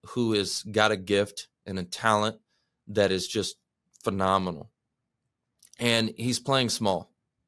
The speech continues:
He's afraid. He's afraid to really step into it. He knows he's got a gift. He knows he has a talent. And everyone tells him he's got that gift and talent. He knows it,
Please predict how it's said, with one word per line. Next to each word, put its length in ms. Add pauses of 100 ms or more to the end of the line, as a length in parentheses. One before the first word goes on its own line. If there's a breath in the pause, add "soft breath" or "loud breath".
(480)
He's 160
afraid. 400 (240)
He's 160
afraid 320
to 60
really 500
step 340
into 320
it. 80
He 140
knows 260
he's 160
got 180
a 60
gift. 360
He 100
knows 240
he 120
has 200
a 60
talent. 540 (1300)
And 180
everyone 400
tells 320
him 100
he's 200
got 240
that 180
gift 220
and 100
talent. 360
He 100
knows 320
it, 100